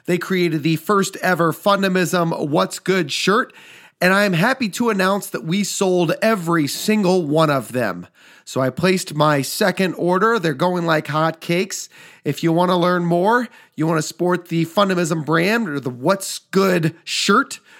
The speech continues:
to help facilitate more memorable interactions, we'll go to fundamism dot com. So I'm doing a gig the other day for Santa America.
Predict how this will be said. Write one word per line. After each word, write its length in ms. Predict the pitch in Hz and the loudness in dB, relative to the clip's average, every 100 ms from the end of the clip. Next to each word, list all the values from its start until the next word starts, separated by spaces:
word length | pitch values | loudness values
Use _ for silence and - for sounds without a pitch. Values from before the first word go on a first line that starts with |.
| _ | _
to 120 | - 156 | -2 0
help 180 | 175 | 0
facilitate 760 | 175 156 - 196 185 180 185 175 | -2 -6 -2 0 0 0 -2 -2
more 180 | 170 170 | 0 0
memorable 540 | 165 190 202 175 185 | 2 2 0 0 0
interactions, 800 | 160 175 175 185 - 226 226 - - - - _ | 0 2 2 0 -2 -4 -4 -6 -16 -20 -20 _
we'll 80 | - | -4
go 180 | 131 160 | 0 2
to 80 | 156 | 2
fundamism 640 | - 156 147 147 147 139 - _ - | 0 0 0 -2 -2 -6 -10 _ -14
dot 380 | 123 143 143 - | 0 2 2 -2
com. 420 | - 131 104 95 - _ _ _ _ _ _ _ _ _ _ - | -6 -4 -4 -8 -16 _ _ _ _ _ _ _ _ _ _ -18
So 160 | - 233 | -2 0
I'm 80 | 226 | 4
doing 220 | 311 294 | 4 2
a 40 | |
gig 300 | 160 185 175 | 2 0 0
the 160 | 151 151 | 0 2
other 200 | 147 139 | 2 0
day 480 | 131 131 160 196 - _ _ _ | 0 0 0 -2 -8 _ _ _
for 180 | - 151 | -4 -4
Santa 580 | - 202 214 233 233 - | 0 2 4 4 4 2
America. 800 | 151 151 165 151 135 120 - - | 0 2 2 2 -2 -6 -10 -12